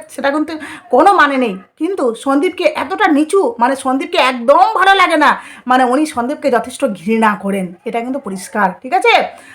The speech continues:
আর গামলা ওখানে আবার কমিউনিটি পোস্টে শেয়ার করেছে, ওখানে উপরে লিখেছে,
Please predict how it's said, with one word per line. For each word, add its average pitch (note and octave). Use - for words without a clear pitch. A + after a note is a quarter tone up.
আর A3+
গামলা C#4
ওখানে B3+
আবার C#4+
কমিউনিটি C4+
পোস্টে C4
শেয়ার C4
করেছে, C4+
ওখানে A#3+
উপরে C#4
লিখেছে, B3+